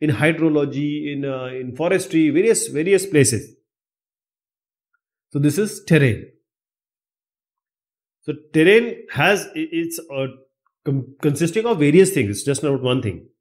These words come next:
So terrain is actually showing the real world scenario. What is K M L?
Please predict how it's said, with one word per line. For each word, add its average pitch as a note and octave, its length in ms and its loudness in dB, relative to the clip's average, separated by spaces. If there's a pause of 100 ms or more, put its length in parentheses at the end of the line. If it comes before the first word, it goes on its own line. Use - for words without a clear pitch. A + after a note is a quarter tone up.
(920)
So D3 100 -4
terrain F3+ 360 6
is A3 240 2
actually G3+ 600 0
showing D#3+ 580 2
the G3+ 140 2
real D3+ 440 4
world C3 400 0
scenario. F#2 500 -8 (3250)
What D3+ 360 -2
is A#3+ 180 -2
K G3+ 360 4
M E3 280 -4
L? C3 360 0